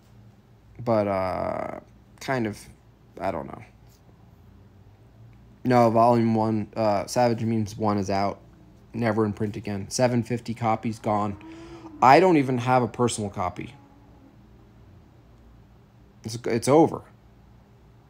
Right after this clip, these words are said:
Almost Savage Memes, barely Savage Memes. Or, you know, just memes. Or the book.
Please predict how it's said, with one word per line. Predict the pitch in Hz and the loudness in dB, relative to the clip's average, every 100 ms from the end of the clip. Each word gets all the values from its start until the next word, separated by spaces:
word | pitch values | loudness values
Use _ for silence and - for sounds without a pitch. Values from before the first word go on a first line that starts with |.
| _ _ - - - - - - - - | _ _ -20 -20 -20 -20 -20 -20 -12 0
Almost | 123 117 110 - - - | 2 4 2 -4 -12 -10
Savage | - 117 113 113 | -4 -2 -4 -4
Memes, | 120 117 | -4 -4
barely | 110 120 110 110 110 | -2 0 2 0 -2
Savage | 113 113 110 113 | -4 -4 -4 -4
Memes. | 113 120 113 - - - - - - - - - - - - | -6 -8 -10 -14 -20 -20 -20 -20 -20 -20 -20 -20 -20 -8 -4
Or, | 110 - - - - | -4 -6 -18 -20 -8
you | 117 | -4
know, | 104 98 101 | -4 -6 -2
just | 120 113 123 | -2 -2 -2
memes. | 117 117 113 - - - - - - - - - - - - - | -2 -2 -6 -10 -20 -20 -20 -20 -20 -20 -20 -20 -20 -20 -20 -8
Or | 113 107 101 - - - - - - - - - - - - - - - - - - | -4 -2 -4 -6 -14 -20 -20 -20 -20 -20 -20 -20 -20 -20 -20 -20 -20 -20 -20 -18 -8
the | 123 | -4
book. | 120 120 | -2 -4